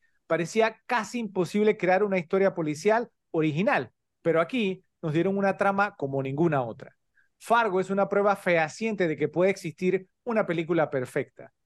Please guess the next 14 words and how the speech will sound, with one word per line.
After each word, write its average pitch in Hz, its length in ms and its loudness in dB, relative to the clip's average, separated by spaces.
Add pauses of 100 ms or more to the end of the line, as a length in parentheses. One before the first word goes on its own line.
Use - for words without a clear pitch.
(180)
No 160 100 -2
hay 196 120 2
una 208 160 0
sola 196 260 2
escena 190 320 -2
sin 165 160 -8
propósito, 165 640 -4 (300)
ni 156 100 -2
una 190 160 2
línea 190 240 2
de 165 140 0
diálogo 170 340 0
sin 139 200 -10
valor. 110 340 -8